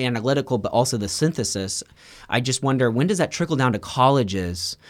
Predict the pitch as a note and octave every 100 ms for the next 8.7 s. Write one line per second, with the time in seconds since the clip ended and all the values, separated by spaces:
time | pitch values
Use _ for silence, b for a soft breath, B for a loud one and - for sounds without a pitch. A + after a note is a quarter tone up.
0 | B B B2 A2+ C3 D#3 D#3+ C3+ - _
1 | _ _ _ _ _ _ - C3+ A#2+ B2+
2 | C#3 C3+ B2 - B2+ A#2 C3+ A2 B2+ C3
3 | - - - G#2+ F3+ G#3 A#2+ - E3 C3+
4 | - C3 C#3 D3 A#2 - C3+ G#2+ - -
5 | A#2+ C3 C3 A#2 - G#2+ A2+ A2+ G2 G#2+
6 | A#2 - A2 G2+ G2+ F2+ G#2 G#2+ - A2
7 | - G2 - A#2+ G2+ - - G#2+ G#2 G#2
8 | F#2+ F2+ G2 A#2+ B2 F#2